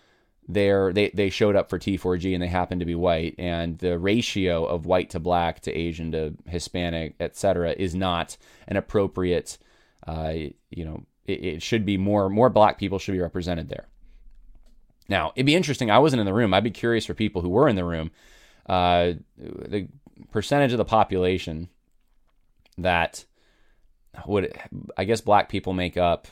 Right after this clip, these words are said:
of the general population of the United States, some, somewhere around, I think, fifteen or sixteen percent, if I'm not mistaken.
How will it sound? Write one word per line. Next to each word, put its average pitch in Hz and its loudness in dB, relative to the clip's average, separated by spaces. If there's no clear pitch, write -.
of 92 -6
the 90 -2
general 95 -4
population 90 -2
of - -4
the 87 -4
United 82 -4
States, - -4
some, 95 -4
somewhere 113 -4
around, 85 -2
I 82 -4
think, 82 -10
fifteen - -6
or 80 -8
sixteen 85 -8
percent, 78 -6
if - -14
I'm 85 -6
not 80 -4
mistaken. - -8